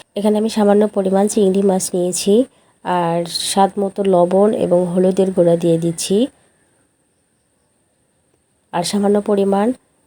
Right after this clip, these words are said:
দিয়ে দিচ্ছি তেল, আর হাফ কাপের মতো পানি দিয়ে দিচ্ছি। পানিটা দিয়ে ভালো করে মিশিয়ে নিয়ে চুলাটা ধরিয়ে দিয়ে ঢাকনা দিয়ে ঢেকে একদম পানিটা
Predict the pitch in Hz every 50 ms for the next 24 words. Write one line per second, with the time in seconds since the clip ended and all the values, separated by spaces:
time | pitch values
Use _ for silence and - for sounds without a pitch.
0 | _ - 180 175 180 180 185 180 - 202 180 - - 190 175 165 170 208 233 -
1 | _ _ _ _ _ _ - - 143 160 165 170 175 170 156 180 185 - - 196
2 | 190 - 196 190 190 185 185 - 196 - - 175 160 170 175 180 180 170 165 165
3 | 165 165 - - - 190 208 233 - - 180 190 190 - 202 196 196 - 196 196
4 | 208 208 208 185 175 170 - 175 180 180 180 175 175 170 - - 185 185 185 185
5 | 175 175 175 185 208 254 254 _ _ _ _ _ _ _ _ _ _ _ _ -
6 | 233 202 202 196 190 - 190 196 208 240 247 - _ _ _ _ - 190 - 185
7 | 180 175 185 185 185 180 - 180 190 202 196 185 175 175 - - 180 175 180 185
8 | 180 180 175 175 170 - 185 190 - - 180 170 175 - 175 175 185 - - 175
9 | 175 175 175 - 180